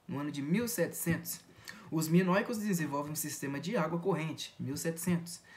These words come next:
Armazenagem subterrânea de gelo, Reino de Mari, noroeste do Iraque, mil e setecentos.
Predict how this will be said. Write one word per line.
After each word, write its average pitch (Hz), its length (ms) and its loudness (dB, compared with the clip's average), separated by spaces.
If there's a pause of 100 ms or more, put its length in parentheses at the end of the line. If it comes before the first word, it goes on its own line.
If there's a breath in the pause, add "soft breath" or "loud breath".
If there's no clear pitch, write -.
(200 loud breath)
Armazenagem 185 560 4
subterrânea 202 680 0
de 185 120 0
gelo, 151 360 2 (160)
Reino 143 260 -2
de 156 140 -2
Mari, 202 340 0 (160 loud breath)
noroeste 165 460 2
do 165 80 0
Iraque, 135 420 -4
mil 131 100 -4
e 131 40 -8
setecentos. 180 600 -2